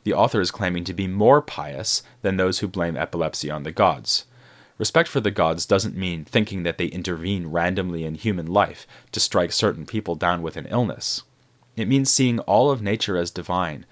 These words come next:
or as having a divine source. This might remind us of Xenophanes, who attacked Homer and Hesiod for making the gods too much like humans, with human emotions and irrationality. Xenophanes,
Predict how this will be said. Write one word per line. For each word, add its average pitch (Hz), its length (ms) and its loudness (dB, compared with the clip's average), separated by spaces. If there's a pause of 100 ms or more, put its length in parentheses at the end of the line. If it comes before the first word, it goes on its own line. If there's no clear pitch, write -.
(200)
or 90 300 4
as 85 160 -2
having 87 280 0
a 80 60 -6
divine 76 400 -6
source. - 560 -2 (580)
This 139 160 0
might 147 200 4
remind 85 340 -2
us 87 140 0
of 85 180 -6
Xenophanes, 95 840 0 (240)
who 123 120 4
attacked 104 340 2
Homer 95 360 -2
and 92 160 -4
Hesiod 104 500 -2 (200)
for 131 100 -4
making 135 300 0
the 127 80 -2
gods 82 340 0
too 104 160 -4
much 80 240 -4
like - 260 -6
humans, 87 440 -2 (240)
with 110 140 -2
human 101 300 0
emotions 78 540 -4
and 87 180 -8
irrationality. 82 880 -4 (520)
Xenophanes, 104 800 0